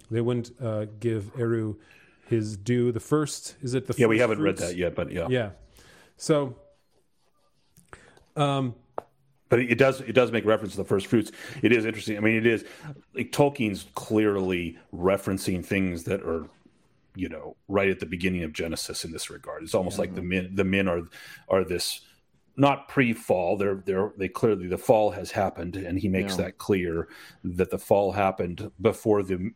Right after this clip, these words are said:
Speaker 2: elves ever met the men. The
Speaker 1: Yeah.
Speaker 2: fall happened back in the east, um,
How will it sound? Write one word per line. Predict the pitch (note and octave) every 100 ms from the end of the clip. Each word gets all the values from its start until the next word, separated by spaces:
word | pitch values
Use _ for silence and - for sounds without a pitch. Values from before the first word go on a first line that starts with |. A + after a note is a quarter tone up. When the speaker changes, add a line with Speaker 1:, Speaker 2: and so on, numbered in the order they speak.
| _
Speaker 2:
elves | A2 G#2 F#2+
ever | G2 F#2
met | E2+ A2+ -
the | F2+
men. | D#2 C#2+ F2
The | F2+
Speaker 1:
Yeah. | A#2
Speaker 2:
fall | G2+ F#2
happened | F#2+ F#2 F2+ D#2+
back | - F#2 F#2
in | F2+
the | E2
east, | E2+ F2+ E2 - - - - - - - _ -
um, | D#2+ D#2 D#2+